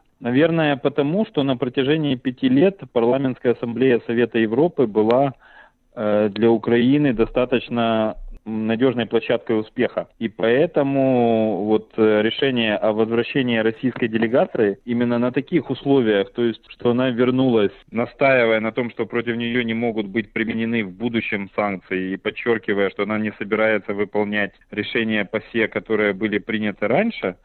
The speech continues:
это выглядит, э, ну, я бы сказал, для Украины оскорбительно. Поэтому украинская делегация,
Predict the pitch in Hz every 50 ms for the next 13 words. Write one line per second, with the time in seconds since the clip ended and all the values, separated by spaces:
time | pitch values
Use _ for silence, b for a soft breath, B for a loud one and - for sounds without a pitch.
0 | _ _ - 127 143 180 185 - 185 156 127 117 123 147 165 160 156 147 135 135
1 | 139 123 - - 117 113 110 107 107 104 104 101 98 101 104 113 123 120 104 117
2 | 120 123 123 113 - - 107 104 117 117 113 98 104 104 101 - - 107 110 117
3 | 120 110 101 - - 113 110 98 98 82 - 82 78 73 73 - _ - 110 113
4 | 127 151 175 175 - 160 143 143 139 123 - 113 110 113 127 147 139 - 127 113
5 | 104 104 107 107 101 95 113 120 131 - - 120 113 107 107 104 101 101 98 95
6 | 92 90 90 90 87 87 85 85